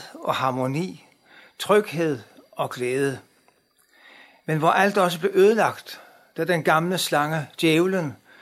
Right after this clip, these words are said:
fik forført de første to mennesker, Adam og Eva. Og vi kender fra verdens historie og fra vort eget liv til al den lidelse og nød og død, der blev følgerne heraf.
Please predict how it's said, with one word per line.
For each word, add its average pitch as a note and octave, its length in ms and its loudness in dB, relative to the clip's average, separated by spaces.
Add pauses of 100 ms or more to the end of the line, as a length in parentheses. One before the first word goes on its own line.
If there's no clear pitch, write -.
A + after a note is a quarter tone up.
(260)
fik D#3+ 180 -6
forført F3 580 -2
de D#3+ 100 -2
første D#3+ 400 -2
to D#3 340 -8
mennesker, C3 460 -6 (140)
Adam D3 400 -2
og - 160 -6
Eva. C#3 280 -10 (1200)
Og C#3+ 80 -10
vi D3+ 60 -8
kender F3 300 2
fra E3 360 0 (460)
verdens F3+ 460 0
historie G3 580 0 (760)
og - 120 -8
fra E3 120 0
vort D#3 220 0
eget F3+ 300 2
liv F3+ 240 -4 (600)
til F3+ 160 0
al F#3 240 2
den G3+ 220 2
lidelse F#3+ 680 0 (560)
og E3+ 180 2
nød F#3+ 360 2 (580)
og E3+ 220 -2
død, F3+ 320 4 (340)
der D#3 60 0
blev C#3+ 180 -2
følgerne D#3+ 460 -2
heraf. B2+ 500 -6